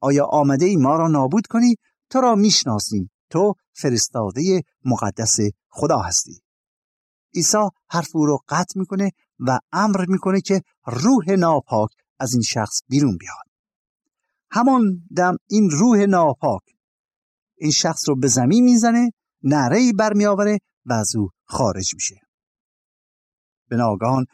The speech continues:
همه متعجب می‌شوند. حیرت همه کسانی که برای عبادت آمده بودن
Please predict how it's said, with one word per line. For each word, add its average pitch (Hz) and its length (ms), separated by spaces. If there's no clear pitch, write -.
همه 175 520
متعجب 139 520
می‌شوند. - 400
حیرت 175 320
همه 214 440
کسانی 220 400
که 202 140
برای 190 640
عبادت 170 500
آمده 165 260
بودن 170 240